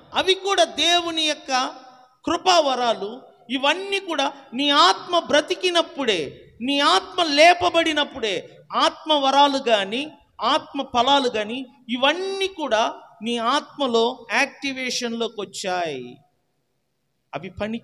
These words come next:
చేస్తూ ఉంటాయి నీ లోపల. నువ్వు దానిని కనిపెట్టి బయటికి తీసుకొని రావాలి.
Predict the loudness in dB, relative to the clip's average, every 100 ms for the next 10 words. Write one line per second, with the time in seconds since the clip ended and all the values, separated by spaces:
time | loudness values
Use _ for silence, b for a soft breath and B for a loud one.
0 | -8 -8 -8 -8 -6 -6 -10 -10 -10 -12
1 | -8 -6 -6 -8 -12 -14 -18 _ _ _
2 | _ _ _ -16 -8 -4 -4 -2 -4 -4
3 | -8 -12 -6 -4 -4 -6 -8 -8 -10 -4
4 | -2 -2 -2 -6 -6 -10 -10 -8 -8 -8
5 | -8 -8 -8 -6 -6 -6 -8 -10 -12 -16